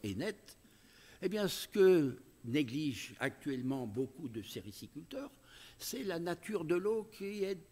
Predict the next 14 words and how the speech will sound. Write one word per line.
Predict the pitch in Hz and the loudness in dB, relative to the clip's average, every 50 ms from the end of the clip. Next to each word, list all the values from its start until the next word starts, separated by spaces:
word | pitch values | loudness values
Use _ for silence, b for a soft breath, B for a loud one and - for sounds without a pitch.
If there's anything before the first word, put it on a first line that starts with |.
| - - | -10 -4
nécessaire | 131 131 143 165 196 220 202 - - 220 185 - - 208 196 185 - - | 0 0 2 2 2 0 0 -2 -4 -4 -4 -4 -4 -4 -4 -4 -4 -4
et | 143 131 143 135 - - - | -2 -2 -2 -2 -4 -4 -4
indispensable | 147 165 170 147 151 143 - - 151 143 - - 208 233 214 190 - B B B B B B B B B - | -2 -2 -2 -2 -6 -8 -8 -8 -8 -8 -6 -4 -6 -6 -6 -8 -12 B B B B B B B B B -6
pour | 185 208 226 226 240 220 175 - - - - - | -4 -2 0 0 0 0 -2 -4 -8 -14 -8 -2
le | 147 175 175 160 | 0 2 2 2
développement, | 143 175 170 143 135 165 170 151 - - 196 214 233 233 220 - B B B B B 139 | 2 2 0 2 2 0 0 0 -2 -4 -4 -4 -4 -4 -6 -10 B B B B B -4
euh, | 139 147 139 | -2 -2 -2
de, | 135 139 175 180 185 185 190 - - - 160 | 0 0 0 2 2 0 0 -2 -4 -4 -2
euh, | 147 135 135 135 131 127 123 123 123 127 | -2 -2 0 -2 -2 -2 -2 -2 -2 -4
de | 143 151 | -4 -4
l'abeille. | 156 185 190 196 214 208 196 - - - - b b b b b | -4 -4 -4 -6 -6 -8 -8 -12 -18 -20 -20 b b b b b
L'abeille | 131 139 139 131 131 175 214 214 175 | -4 -2 -2 0 0 0 0 0 -2
boit | 127 110 143 185 196 180 | -2 0 0 0 0 2
beaucoup | 147 165 208 202 - - 240 226 190 | 2 2 2 2 2 -2 -2 -2 -2